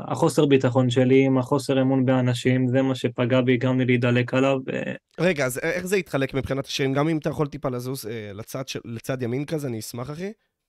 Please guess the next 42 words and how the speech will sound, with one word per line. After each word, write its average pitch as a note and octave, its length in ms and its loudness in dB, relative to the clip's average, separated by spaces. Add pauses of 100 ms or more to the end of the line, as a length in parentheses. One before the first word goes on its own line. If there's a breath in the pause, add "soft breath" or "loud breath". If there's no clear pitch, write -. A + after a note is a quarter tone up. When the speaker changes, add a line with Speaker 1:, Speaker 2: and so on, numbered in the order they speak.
(120)
Speaker 2:
כי - 80 -14
לא A#2+ 80 -10
רואים A#2+ 240 -8
אותך - 160 -14
כזה A2 220 -8
בפריים, C#3 320 -8 (240 loud breath)
אבל B2+ 260 2
אני D3 120 -2
אומר, D#3+ 260 0 (260)
איך F#3 80 0
זה F#3+ 100 2
התחלק E3 380 -2
אז D3 120 -6
השירים? B2+ 440 -6
כלומר, B2 360 -8
אתה A#2+ 240 -8
עזרת D3 420 -4
לו C#3+ 200 -4
לרשום B2+ 400 -2
את B2+ 100 -4
כל D3 160 -2
הדיסים D3 480 -4
האלה C3 240 4
על A#2+ 80 2
היוטיוברים C3 560 2
באותה A#2 200 0
תקופה, - 380 2
ואני A2+ 160 4
זוכר, A2+ 280 0 (340 soft breath)
היו C3+ 220 0
על C3+ 120 0
קליזו, D3+ 840 2 (240 soft breath)
היה B2 280 2
על A#2+ 80 0
נונסטופ, D3+ 760 -2
אם D3+ 140 2
אני C#3+ 80 4
לא C#3+ 60 4
טועה, C#3 300 4
וכל B2 260 0
מיני C3 160 -2
כאלה. C3 420 2